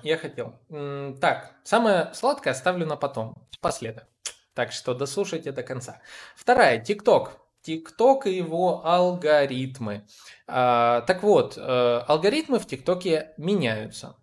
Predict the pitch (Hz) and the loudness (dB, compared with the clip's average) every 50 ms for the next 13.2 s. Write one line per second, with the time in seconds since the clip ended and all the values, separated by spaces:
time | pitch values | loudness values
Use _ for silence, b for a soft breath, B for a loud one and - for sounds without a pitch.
0 | _ _ _ - - 135 131 131 131 143 156 165 160 156 160 180 208 226 240 220 | _ _ _ -10 -6 -4 -4 -2 -2 -2 -2 -2 0 0 2 2 2 0 -2 -2
1 | - - 214 180 165 160 165 170 170 156 139 143 143 139 - 120 113 - - - | -2 -2 -2 0 0 -2 -2 0 -2 -2 -2 -2 -6 -4 -6 -6 -6 -8 -14 -16
2 | - - 110 107 - 113 113 120 131 - - 175 135 131 127 123 123 123 120 123 | -12 -10 -10 -8 -8 -6 -6 -6 -8 -10 -10 -6 -4 -2 0 0 0 0 -2 -2
3 | 120 - _ _ _ - - 156 143 - - - - - - 196 165 139 139 139 | -4 -8 _ _ _ 0 0 0 0 0 -8 -12 -12 -2 0 0 2 4 4 4
4 | 139 170 208 294 320 269 - - 156 - - - 185 175 156 127 113 117 127 147 | 4 4 4 4 0 0 0 -4 -6 -6 -6 -8 -4 0 0 0 0 0 0 0
5 | 175 185 180 180 156 139 135 135 135 131 135 - - 127 120 117 123 131 147 160 | 0 2 2 0 0 0 0 -2 -4 -6 -8 -8 -6 -4 -4 -4 -4 -4 -4 -4
6 | 160 147 147 160 185 214 208 B B B B B B - 160 190 226 233 214 185 | -6 -6 -4 -4 -6 -6 -6 B B B B B B -2 2 4 6 6 6 4
7 | 170 170 170 - - - 156 143 143 - 165 175 165 165 139 131 127 127 123 - | 4 0 -2 -4 -4 -4 -4 -6 -4 2 2 2 2 2 -2 -2 -2 -6 -4 -4
8 | 156 143 139 143 156 143 127 120 113 110 113 - - 208 208 - - 123 117 117 | -4 -6 -4 -4 -4 -4 -2 -2 -4 -6 -6 -6 -6 -8 -6 -2 -2 -2 -2 -2
9 | - 147 151 156 B B B B B B B - 139 131 131 131 127 127 127 127 | -4 -8 -10 -10 B B B B B B B -2 0 0 2 4 4 4 4 4
10 | 127 147 165 190 233 226 202 175 - - 160 147 156 185 190 175 175 175 170 - | 2 2 2 4 4 4 4 2 -2 -10 -10 -4 2 2 2 2 2 -4 -6 -8
11 | 147 143 151 160 160 151 139 123 120 110 - - - - 160 156 135 127 - - | -4 2 2 2 2 2 -2 -2 -2 -4 -4 -6 2 4 6 6 4 2 -2 -6
12 | 120 120 117 - - - - _ - 131 - - - - 127 127 123 - 165 185 | -6 -6 -8 -12 -18 -20 -20 _ -12 -12 -12 -8 -2 0 0 0 2 2 0 0
13 | 208 202 B | 0 -2 B